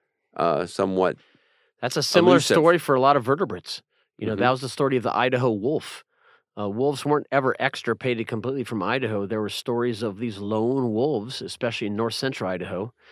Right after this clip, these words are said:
Speaker 2: and they
Speaker 1: Uh-huh.
Speaker 2: were described differently. They were the shy ones
Speaker 1: Yeah.
Speaker 2: that survived.
Speaker 1: Yeah.
Speaker 2: And, um, uh, I hope, I hope that, uh,
Speaker 1: Well,
Speaker 2: there are
Speaker 1: just
Speaker 2: some
Speaker 1: another,
Speaker 2: shy ivory bills
Speaker 1: you know,
Speaker 2: out there.
Speaker 1: on the episode with the rubber boa.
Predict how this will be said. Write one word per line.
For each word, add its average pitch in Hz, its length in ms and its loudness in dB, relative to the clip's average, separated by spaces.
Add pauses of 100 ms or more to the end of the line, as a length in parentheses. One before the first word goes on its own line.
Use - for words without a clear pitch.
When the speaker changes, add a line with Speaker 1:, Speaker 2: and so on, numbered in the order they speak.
(320)
Speaker 2:
and 104 140 0
they 92 60 6
Speaker 1:
Uh-huh. 123 100 6
Speaker 2:
were 135 80 2
described 139 520 0
differently. - 540 0 (480)
They 117 160 0
were 147 200 4
the 143 100 0
shy 160 380 4
ones 127 500 -2
Speaker 1:
Yeah. 143 220 2 (240)
Speaker 2:
that 127 240 0
survived. 151 640 2 (180)
Speaker 1:
Yeah. 131 120 0 (200)
Speaker 2:
And, 117 360 0
um, 101 480 0 (160)
uh, 92 60 -10
I 98 380 0
hope, 170 500 0
I 120 160 0
hope 156 320 -2 (120)
that, 113 340 0
uh, - 20 8
Speaker 1:
Well, 196 160 10
Speaker 2:
there 139 120 8
are 151 60 8
Speaker 1:
just 170 220 6
Speaker 2:
some 190 80 6
Speaker 1:
another, 175 160 8
Speaker 2:
shy 147 400 6
ivory 143 220 2
bills 139 240 4
Speaker 1:
you 202 60 6
know, 175 120 6
Speaker 2:
out 160 100 0
there. 90 220 -2
Speaker 1:
on 170 140 4
the 175 120 2
episode 180 560 6
with 156 140 2
the 160 80 0
rubber 151 300 2
boa. 139 400 0